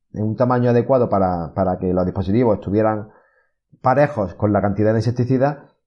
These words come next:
y tu-, y, y ahí es cuando pegó el, pegó el subidón, el,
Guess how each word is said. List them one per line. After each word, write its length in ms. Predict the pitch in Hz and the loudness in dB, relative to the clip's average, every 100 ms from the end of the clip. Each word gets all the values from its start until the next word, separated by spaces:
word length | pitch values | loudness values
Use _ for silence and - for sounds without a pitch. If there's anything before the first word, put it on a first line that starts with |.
| _ | _
y 200 | 123 123 | 0 2
tu-, 100 | 123 | 2
y, 380 | 123 110 110 113 | 0 2 0 0
y 60 | 110 | 0
ahí 340 | 104 - 117 | -2 0 -2
es 60 | 127 | 0
cuando 360 | 156 147 139 | 0 2 2
pegó 260 | 120 123 131 | 2 2 4
el, 520 | 127 123 117 110 95 | 4 2 0 0 -4
pegó 200 | 117 113 | 0 2
el 80 | 120 | 2
subidón, 520 | 123 131 110 135 147 | 2 2 4 2 2
el, 640 | 117 110 104 101 98 95 | 0 0 0 0 0 -2